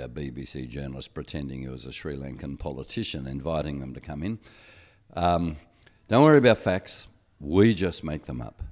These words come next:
He said that. "Humans are only motivated by fear and hope. Fear is much stronger." And because we had fifty million Facebook likes that Cambridge Analytica got,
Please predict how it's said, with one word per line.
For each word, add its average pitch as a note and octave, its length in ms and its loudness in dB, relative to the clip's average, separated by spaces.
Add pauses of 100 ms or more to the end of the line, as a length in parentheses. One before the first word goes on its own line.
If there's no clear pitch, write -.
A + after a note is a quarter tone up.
(220)
He D2+ 120 -6
said C2+ 260 -8
that. - 160 -14 (1040)
"Humans D3 580 8
are A2+ 60 8
only G#2+ 320 6
motivated E2+ 720 2
by D#2 680 0
fear E2 800 -4 (680)
and C#2+ 680 -6 (180)
hope. - 300 -12 (720)
Fear D2+ 280 -6
is C2 160 -8
much A#1+ 220 -10
stronger." A1 360 -14 (440)
And D2+ 140 -8
because F2+ 420 -2
we F2+ 200 -2
had D#2+ 280 -6
fifty F2 400 -8
million D2+ 380 -4
Facebook D2+ 580 -10
likes C#2+ 440 -8
that B1 200 -14
Cambridge C#2+ 480 -8
Analytica C2+ 640 -12
got, G#2 300 -4